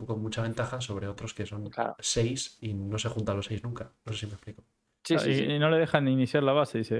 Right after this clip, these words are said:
Speaker 3: "Eh, ch-, ¿qué hace acá? Dame, dame
Speaker 1: Claro.
Speaker 3: un huevo de dinosaurio de este, de este, semanal o todos los días o te reviento".
Speaker 2: Mira, eso en el, en el Skun lo tienen muy logrado.
Speaker 3: Pero eso no va a pasar en Star Citizen.
Speaker 2: <laughs> Pero
Speaker 3: Es lo
Speaker 2: en
Speaker 3: que
Speaker 2: el
Speaker 3: quiero decir.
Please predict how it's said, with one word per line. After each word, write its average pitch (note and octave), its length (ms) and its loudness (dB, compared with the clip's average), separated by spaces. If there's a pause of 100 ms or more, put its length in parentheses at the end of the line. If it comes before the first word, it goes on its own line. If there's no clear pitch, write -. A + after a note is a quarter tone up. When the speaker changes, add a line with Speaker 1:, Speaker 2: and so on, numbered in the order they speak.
Speaker 3:
"Eh, A#2+ 40 -2
ch-, - 220 -12 (140)
¿qué - 80 0
hace - 140 0
acá? A2 200 2
Dame, C#3+ 720 0 (440)
dame C#3+ 160 2
Speaker 1:
Claro. D3 100 4
Speaker 3:
un C#3+ 80 4
huevo C#3 200 6
de C#3 80 6
dinosaurio C3+ 440 4
de D3+ 100 4
este, F3+ 160 0
de D#3+ 120 4
este, D3 840 2
semanal D3+ 480 2
o C3 180 4
todos B2+ 200 -2
los A#2 140 2
días F3 260 2
o B2+ 160 4
te A#2 100 2
reviento". A2 400 -2 (480)
Speaker 2:
Mira, C#3+ 200 8
eso E3+ 320 10
en D3+ 100 2
el, D3 180 4
en C3 160 2
el C3+ 200 6
Skun F#3 300 4
lo F3 100 6
tienen D#3 460 2
muy D3 140 4
logrado. C#3 360 6 (500)
Speaker 3:
Pero C#3 140 4
eso F#3 160 2
no C#3 100 6
va B3 80 6
a C4+ 60 0
pasar G#2+ 300 4
en G#2+ 80 0
Star G#2+ 200 0
Citizen. G#2+ 480 -4 (680)
Speaker 2:
<laughs> - 680 -20
Pero B2+ 120 2
Speaker 3:
Es B2+ 40 6
lo - 20 8
Speaker 2:
en B2+ 80 4
Speaker 3:
que B2+ 60 4
Speaker 2:
el B2 60 6
Speaker 3:
quiero B2 160 4
decir. A2+ 380 0